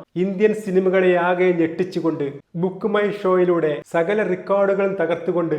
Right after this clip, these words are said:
ടിക്കറ്റുകൾ വിറ്റുപോയിരിക്കുന്നു. ഒരുപക്ഷെ മലയാള സിനിമ ഇന്നേ വരെ കണ്ടിട്ടില്ലാത്ത ഒരു മികച്ച ബോക്സ് ഓഫീസ് വിജയമായിരിക്കാം ഈ സിനിമ നേടാൻ പോകുന്നത്. അതിലൂടെ മലയാള സിനിമയ്ക്ക് അതിൻ്റെ ഭൂമിക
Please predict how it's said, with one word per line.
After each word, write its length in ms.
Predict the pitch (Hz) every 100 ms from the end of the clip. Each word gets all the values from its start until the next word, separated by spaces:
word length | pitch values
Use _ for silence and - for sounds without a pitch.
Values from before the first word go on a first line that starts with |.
| -
ടിക്കറ്റുകൾ 480 | 202 196 208 202 190 160
വിറ്റുപോയിരിക്കുന്നു. 720 | 175 202 165 160 151 127 110 - - -
ഒരുപക്ഷെ 360 | 180 185 190 180 170
മലയാള 280 | 185 202 196 185
സിനിമ 200 | 170 160 151 - 170
ഇന്നേ 300 | 190 202 208 196
വരെ 180 | 190 190 -
കണ്ടിട്ടില്ലാത്ത 760 | 160 165 170 160 151 147 147 143 - - 165
ഒരു 120 | 165 165
മികച്ച 360 | 175 185 - 185 151
ബോക്സ് 360 | 165 165 - 196
ഓഫീസ് 320 | 185 190 - 165
വിജയമായിരിക്കാം 720 | 160 165 156 147 143 147 127 - - -
ഈ 60 | 175 175
സിനിമ 220 | 165 160 143
നേടാൻ 240 | 135 135 123
പോകുന്നത്. 300 | 117 101 110 - - 147
അതിലൂടെ 400 | 180 180 170 151 - - - -
മലയാള 300 | 151 175 190 185
സിനിമയ്ക്ക് 400 | 175 170 160 156 143 - - 147
അതിൻ്റെ 280 | 175 185 180 127
ഭൂമിക 360 | 165 165 156